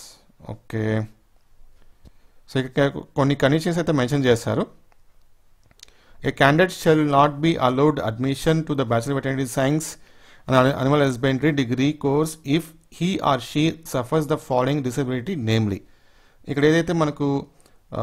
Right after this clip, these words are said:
ఒక వన్, టూ, త్రీ, ఫైవ్, ఆ, సిక్స్ పాయింట్స్ ఇచ్చారో ఈ సిక్స్ పాయింట్స్ మీరు ఒకసారి చెక్ చేసుకోండి. ఒకవేళ మీరు ఆ సిక్స్ పాయింట్స్‌లో ఎలిజిబుల్ అయితే కనుక మీకు సీట్ అయితే అలా-, అలాట్‌మెంట్ చేయరు. ఓకే, చూడండి ఇక్కడ, "A candidate should not be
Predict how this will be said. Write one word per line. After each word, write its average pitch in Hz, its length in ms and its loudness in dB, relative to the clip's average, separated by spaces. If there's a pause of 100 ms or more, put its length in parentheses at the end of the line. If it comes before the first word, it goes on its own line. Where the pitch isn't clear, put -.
ఒక 110 720 0
వన్, 120 280 -2 (100)
టూ, 123 200 -6
త్రీ, 120 380 -8 (120)
ఫైవ్, - 580 -8
ఆ, 113 140 -2
సిక్స్ 135 320 -8
పాయింట్స్ 135 280 2
ఇచ్చారో 123 380 -4 (580)
ఈ 147 140 0
సిక్స్ 160 380 -6 (100)
పాయింట్స్ 147 480 0 (1600)
మీరు 120 120 -2
ఒకసారి 123 300 -2
చెక్ 123 200 -4
చేసుకోండి. 95 520 -2 (220)
ఒకవేళ 123 300 0
మీరు 143 200 -2
ఆ 131 120 2
సిక్స్ 120 280 -8
పాయింట్స్‌లో 135 420 -4
ఎలిజిబుల్ 123 340 -4
అయితే 123 220 -4
కనుక 120 260 -6
మీకు 127 480 -4
సీట్ 131 200 -4
అయితే 139 160 -2
అలా-, 120 340 -2
అలాట్‌మెంట్ 117 440 -6
చేయరు. 98 220 -6 (680)
ఓకే, 127 100 -6
చూడండి - 440 -6
ఇక్కడ, 156 220 -2
"A 139 40 -2
candidate 147 420 -2
should 135 220 0
not 135 180 -6
be 151 100 -2